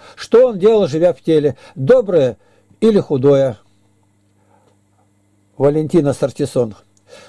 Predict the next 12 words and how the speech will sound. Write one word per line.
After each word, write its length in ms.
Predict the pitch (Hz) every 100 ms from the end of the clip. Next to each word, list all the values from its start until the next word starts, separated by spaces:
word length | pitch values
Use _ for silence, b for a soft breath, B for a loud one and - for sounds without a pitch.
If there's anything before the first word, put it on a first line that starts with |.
| b b
Ну, 220 | 185 226
ничего 400 | 190 180 220 240
страшного. 600 | - 233 151 - 117 104 B B
Даже 340 | 185 190 214
если 380 | 220 240 - 226
и 40 |
в 60 | 214
конце 480 | 233 214 - 254 233
июля 460 | 202 202 240 226
приедешь, 760 | - 214 214 220 196 165 - _ _
она, 400 | 143 147 143 127 - b b -
э, 320 | 135 123